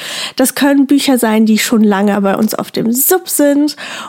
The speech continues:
oder Bücher, die noch gar nicht erschienen sind, auf die wir uns aber freuen und bei denen wir uns eigentlich auch sicher sind, dass sie halt unglaublich gut werden.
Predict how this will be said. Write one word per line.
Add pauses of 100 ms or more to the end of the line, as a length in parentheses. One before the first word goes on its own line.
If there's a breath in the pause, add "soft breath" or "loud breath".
(100)
oder
Bücher,
die
noch
gar
nicht
erschienen
sind,
auf
die
wir
uns
aber
freuen
und
bei
denen
wir
uns
eigentlich
auch
sicher
sind, (540 loud breath)
dass
sie
halt (140)
unglaublich
gut
werden.